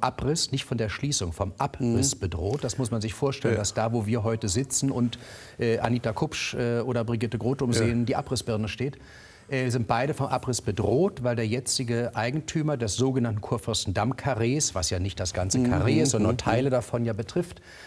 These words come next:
Speaker 1: ähm, natürlich dort vorne, äh, am Kurfürstendamm gerne über zwei, drei Etagen, also geht ja nicht nur um Quadratmeter, geht ja um
Speaker 2: Ja.
Speaker 1: Geschossflächen,
Speaker 2: Ja.
Speaker 1: sogenannte Ankermieter haben möchte. Das heißt,
Speaker 2: Aha.
Speaker 1: große Ladenketten, die
Speaker 2: Ja.
Speaker 1: diese irrsinnig teure Miete, die man nehmen kann, an solchen Boulevard zahlen kann.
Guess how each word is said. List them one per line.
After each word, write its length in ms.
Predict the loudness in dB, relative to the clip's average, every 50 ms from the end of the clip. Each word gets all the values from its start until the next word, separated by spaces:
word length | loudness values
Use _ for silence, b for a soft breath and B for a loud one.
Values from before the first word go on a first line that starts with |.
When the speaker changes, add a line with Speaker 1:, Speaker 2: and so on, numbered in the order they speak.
| B B B B B B
Speaker 1:
ähm, 560 | B 0 2 2 2 2 2 2 2 0 0 0
natürlich 440 | -2 -2 -2 -2 0 0 0 0 2
dort 220 | 2 2 2 2
vorne, 640 | 0 0 2 4 4 4 4 4 2 2 2 2 0 0 0
äh, 240 | 0 0 2 0
am 160 | 0 0 -2 -2
Kurfürstendamm 760 | -2 -4 -4 -2 -2 -2 -2 -2 -2 0 0 0 0 2
gerne 260 | 2 2 2 2 2 0
über 220 | 0 0 -2 -2
zwei, 240 | -2 0 0 0 0
drei 220 | 0 0 -2 -2 -2
Etagen, 580 | -4 -4 0 0 2 2 2 2 2 2 0
also 180 | 0 0 0 0
geht 160 | -2 -2 0
ja 80 | 0 0
nicht 160 | 0 0 -2
nur 80 | -2 -2
um 100 | -2 -2
Quadratmeter, 600 | -2 -2 -2 0 0 0 0 0 0 0 0 0
geht 140 | 0 -2 -2
ja 40 | 0
um 60 | 2
Speaker 2:
Ja. 60 | 2 2
Speaker 1:
Geschossflächen, 640 | 2 2 2 2 2 0 0 0 0 0 0 0 0
Speaker 2:
Ja. 60 | 0 0 -2 -4 B B
Speaker 1:
sogenannte 500 | 0 0 2 2 2 2 2 0 2 2
Ankermieter 680 | 2 2 2 2 2 2 2 2 2 2 2 0 0 2
haben 260 | 2 2 2 2 0
möchte. 240 | 0 -2 -2 -2 -2
Das 160 | -2 0 0
heißt, 240 | 0 0 0 0 0
Speaker 2:
Aha. 80 | 2
Speaker 1:
große 220 | 2 2 2 2 2
Ladenketten, 840 | 4 4 4 2 2 2 0 -2 0 -2 -2 0 0 0 0 0 B B B B -2
die 60 | 0
Speaker 2:
Ja. 40 | 2
Speaker 1:
diese 220 | 2 2 2 2
irrsinnig 460 | 4 4 4 4 4 4 2 2 0 0
teure 340 | 2 2 4 4 4 2
Miete, 320 | 2 2 2 2 2 2 2
die 140 | 2 2 2
man 180 | 4 4 4
nehmen 260 | 4 4 2 2 0
kann, 140 | 0 0 0
an 140 | 0 0 2
solchen 260 | 2 0 0 0 0
Boulevard 380 | 0 0 2 2 2 0 0 0
zahlen 360 | -2 -2 -2 -4 -4 -6 -8
kann. 220 | -8 -6 -6 -8